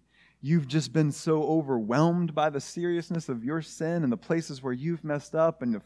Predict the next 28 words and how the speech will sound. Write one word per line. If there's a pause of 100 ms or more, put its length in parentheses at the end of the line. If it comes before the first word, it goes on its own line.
foolishness
that
you've
seen
in
your
own
life,
you
think
that
there's
no
way (260)
that
you
could
ever
get
out
of
the
pit
that
you've
dug
for
yourself.